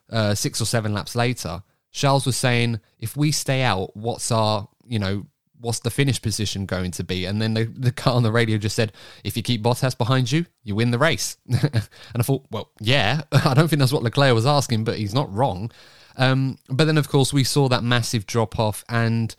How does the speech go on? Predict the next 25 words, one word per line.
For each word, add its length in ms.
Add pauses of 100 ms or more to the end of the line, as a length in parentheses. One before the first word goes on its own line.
(600)
you 120
know, 80
we 100
saw 200
that 120
for 80
a 60
few 200
guys, 280
as 120
you 60
said, 200
Ocon, 580
Hamilton 480
obviously 320
had 220
that 120
as 160
well 240
to 160
a 60
degree 340
before 320
he 140
pitted. 380